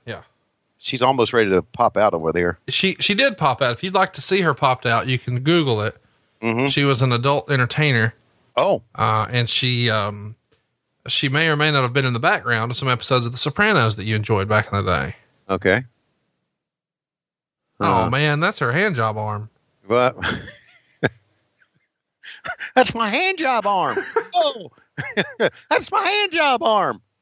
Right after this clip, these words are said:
Speaker 2: What am I gonna do with this guy in the front row after the show? Oh, we got a pin here. Come on, count it, son of a bitch. Where's,
Speaker 1: He
Speaker 2: oh.
Speaker 1: took a bump. They just backed
Speaker 2: Oh,
Speaker 1: into
Speaker 2: he
Speaker 1: him.
Speaker 2: took a fucking bump. Where's Jeff Jones? Bring his dumb ass in.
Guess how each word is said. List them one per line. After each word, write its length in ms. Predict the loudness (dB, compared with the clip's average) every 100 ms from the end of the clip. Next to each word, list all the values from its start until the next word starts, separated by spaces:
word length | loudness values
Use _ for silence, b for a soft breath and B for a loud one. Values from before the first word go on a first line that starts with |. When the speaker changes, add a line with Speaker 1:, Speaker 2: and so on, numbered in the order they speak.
| _
Speaker 2:
What 120 | -4 0
am 80 | 2
I 60 |
gonna 120 | 0
do 100 | 0
with 80 | 0
this 120 | -2 0
guy 160 | 0
in 60 | 0
the 60 |
front 240 | 0 -2 2
row 140 | 2
after 180 | 2 0
the 60 | -2
show? 360 | 0 2 2 0
Oh, 440 | 0 2 2 -2 b b b
we 100 | -2
got 140 | 0 0
a 40 |
pin 280 | 0 2 2
here. 200 | 2 0
Come 160 | 2 2
on, 180 | 2 -2
count 320 | -2 0 0
it, 140 | -2
son 140 | -4 -4
of 60 | -4
a 40 |
bitch. 320 | -2 -4 -2
Where's, 200 | -4 -6 -4 -2
Speaker 1:
He 80 | 0
Speaker 2:
oh. 40 |
Speaker 1:
took 160 | 0 -2
a 60 |
bump. 340 | 0 0 0 0
They 100 | -2
just 160 | -2 -2
backed 260 | 0 0 0
Speaker 2:
Oh, 40 |
Speaker 1:
into 180 | -2 -2
Speaker 2:
he 40 | 0
Speaker 1:
him. 40 |
Speaker 2:
took 140 | 0 -2
a 60 | -2
fucking 260 | -2 0 0
bump. 340 | 2 2 0 -4 _
Where's 340 | -4 -2 -2 -2
Jeff 240 | -2 -2
Jones? 460 | 0 0 0 -2 -6
Bring 220 | -4 0
his 140 | 0
dumb 220 | 2 2 4
ass 260 | 2 2
in. 200 | 0 -2